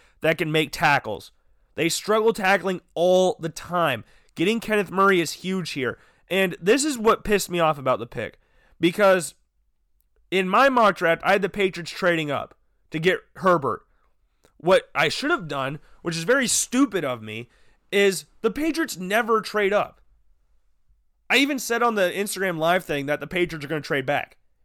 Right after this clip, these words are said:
That was my prediction. I thought it'd be with the Ravens for Kenneth Murray. I knew someone was gonna trade up to get Kenneth Murray with the Patriots. Patriots never trade up.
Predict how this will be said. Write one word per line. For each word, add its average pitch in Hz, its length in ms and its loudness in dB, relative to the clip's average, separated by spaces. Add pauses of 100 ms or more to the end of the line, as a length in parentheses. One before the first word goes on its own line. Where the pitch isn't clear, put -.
(160)
That 175 120 4
was 220 100 4
my 214 120 2
prediction. 175 300 0
I 165 60 4
thought 202 160 4
it'd 202 100 4
be 196 80 -2
with 185 120 0
the 139 60 -10
Ravens 190 520 0 (200)
for 240 300 4
Kenneth 170 340 -2
Murray. 139 340 -2 (640)
I 165 100 2
knew 330 180 4
someone 269 200 0
was 240 80 2
gonna 214 140 2
trade 214 200 2
up 175 60 -2
to 180 60 -2
get 175 140 0
Kenneth 160 260 -6
Murray 120 220 -8 (1300)
with 190 160 6
the 185 60 -4
Patriots. 151 500 -4 (180)
Patriots 220 340 0
never 208 400 2
trade - 280 0
up. 117 240 -4